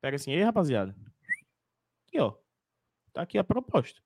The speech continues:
Papoquem aí, que é pra trazer a opinião pública pra gente. Papoquem aí, que é pra ver se a gente consegue, é, tirar mais grana."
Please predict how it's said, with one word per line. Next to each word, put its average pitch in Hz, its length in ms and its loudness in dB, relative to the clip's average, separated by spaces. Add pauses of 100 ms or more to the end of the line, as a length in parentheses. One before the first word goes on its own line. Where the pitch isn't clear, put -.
(480)
Papoquem 143 580 4
aí, 147 200 -2
que - 120 -12
é 117 40 -8
pra 127 160 -2
trazer 123 300 -8
a 120 60 0
opinião 127 360 -8
pública 127 440 -8
pra 123 180 0
gente. 131 360 -4 (680)
Papoquem 156 500 2
aí, 147 120 2
que 139 80 -2
é - 20 -4
pra 131 160 -2
ver 127 100 -4
se - 80 -12
a 131 40 -12
gente - 100 -14
consegue, 123 760 -6 (300)
é, 120 800 -2 (280)
tirar 151 420 10
mais 131 220 4
grana." 135 520 0